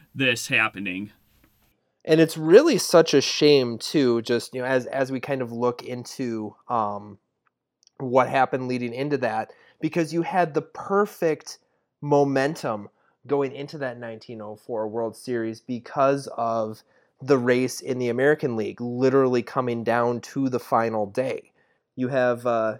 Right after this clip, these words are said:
Speaker 2: Yankee pitcher Jack Chesbro, who completed forty-eight of his fifty-one starts this year, won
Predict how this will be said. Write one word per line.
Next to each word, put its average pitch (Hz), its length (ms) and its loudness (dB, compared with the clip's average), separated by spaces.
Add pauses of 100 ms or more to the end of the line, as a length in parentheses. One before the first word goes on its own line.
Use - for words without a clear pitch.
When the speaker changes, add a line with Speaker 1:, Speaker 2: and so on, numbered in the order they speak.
Speaker 2:
Yankee 139 340 0
pitcher 139 260 -4
Jack 135 300 -4
Chesbro, 127 600 2
who 117 360 -4 (540)
completed 170 440 0
forty-eight 170 540 6
of 160 80 6
his 147 140 2
fifty-one 127 480 4
starts 117 380 -4
this 117 300 -8
year, 107 200 -4
won 123 360 2